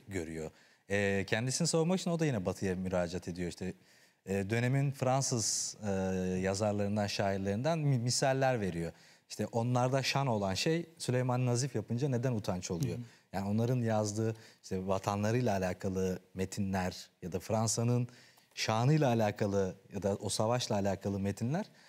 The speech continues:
Speaker 1: e, onlar yazınca oluyor diyor. Ben yazınca niye sorun oluyor diyor. Böyle bir, e, şeyler de başlıyor. Bir polemikler de
Speaker 2: Hı.
Speaker 1: başlıyor.
Speaker 2: Yani hayatın ilk yıllarında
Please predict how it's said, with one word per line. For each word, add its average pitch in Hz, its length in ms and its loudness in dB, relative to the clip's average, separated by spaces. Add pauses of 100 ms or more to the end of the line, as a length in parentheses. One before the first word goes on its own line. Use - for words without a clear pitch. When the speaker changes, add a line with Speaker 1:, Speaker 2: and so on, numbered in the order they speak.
(300)
Speaker 1:
e, 208 300 0
onlar 139 260 0
yazınca 156 380 2
oluyor 202 340 2
diyor. 123 240 0
Ben 143 160 0
yazınca 143 420 2
niye 139 320 2
sorun 101 340 -2
oluyor 95 260 0
diyor. 147 120 0
Böyle 139 180 2
bir, 143 280 -2
e, 113 360 2
şeyler 131 340 2
de 110 80 0
başlıyor. 87 320 -6
Bir 107 180 0
polemikler 113 560 -2
de - 40 0
Speaker 2:
Hı. 143 60 2
Speaker 1:
başlıyor. 87 360 -8 (600)
Speaker 2:
Yani 196 260 2
hayatın 180 480 2
ilk 208 180 -2
yıllarında 214 800 4